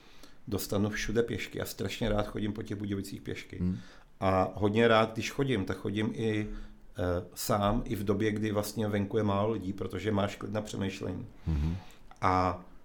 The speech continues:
Speaker 1: co se týká
Speaker 2: Ty
Speaker 1: toho,
Speaker 2: máš
Speaker 1: tak
Speaker 2: čas
Speaker 1: jak
Speaker 2: chodit po Budějovicích sám?
Speaker 1: Jo, jo, večer, jako když
Speaker 2: Jo.
Speaker 1: chodím, no, jasně.
Speaker 2: Já mám pocit, že furt někde jezdíš.
Speaker 1: To by se divil,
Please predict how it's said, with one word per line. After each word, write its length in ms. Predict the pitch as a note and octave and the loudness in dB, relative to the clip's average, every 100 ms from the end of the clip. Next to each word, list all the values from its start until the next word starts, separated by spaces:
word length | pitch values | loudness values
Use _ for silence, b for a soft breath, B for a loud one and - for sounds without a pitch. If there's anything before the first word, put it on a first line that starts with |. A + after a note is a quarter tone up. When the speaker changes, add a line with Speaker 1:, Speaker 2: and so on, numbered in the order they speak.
| - - | -20 -12
Speaker 1:
co 140 | - | -8
se 140 | A2 A2+ | -2 -2
týká 340 | G2 A2 A#2+ | 0 2 2
Speaker 2:
Ty 80 | A#2+ G2 | 8 10
Speaker 1:
toho, 40 | |
Speaker 2:
máš 140 | G#2+ A2 | 10 10
Speaker 1:
tak 80 | |
Speaker 2:
čas 120 | A#2+ B2+ | 10 8
Speaker 1:
jak 80 | |
Speaker 2:
chodit 200 | A2+ A2 G#2 | 10 8 8
po 100 | G#2+ | 8
Budějovicích 500 | G#2+ G#2+ G#2 A#2+ G#2 | 8 8 8 4 6
sám? 340 | G#2 G2 C3+ D3 G2 | 8 8 8 0 2
Speaker 1:
Jo, 260 | G#2+ D3 D#3+ | 6 6 6
jo, 120 | D3+ | 4
večer, 320 | C#3+ - C#3+ | 2 0 0
jako 200 | - - | 0 0
když 120 | F#2+ | 4
Speaker 2:
Jo. 120 | F#2+ | 6
Speaker 1:
chodím, 200 | C3 C#3 A#2 | 4 2 0
no, 80 | F#2+ | -4
jasně. 400 | - - A#1+ B1 - - | -4 -6 -6 -8 -12 4
Speaker 2:
Já 60 | F2 | 8
mám 140 | G2+ | 8
pocit, 200 | G2+ G2+ | 8 6
že 60 | A2 | 6
furt 140 | A2 A2 | 6 6
někde 200 | A#2 C3 | 8 8
jezdíš. 460 | C3 D#2+ - - B B B B B B - | 6 2 0 -4 B B B B B B -8
Speaker 1:
To 100 | - | -6
by 60 | C3 | -4
se 120 | D3 | -2
divil, 320 | B2+ B2 G#2 | -2 -2 -2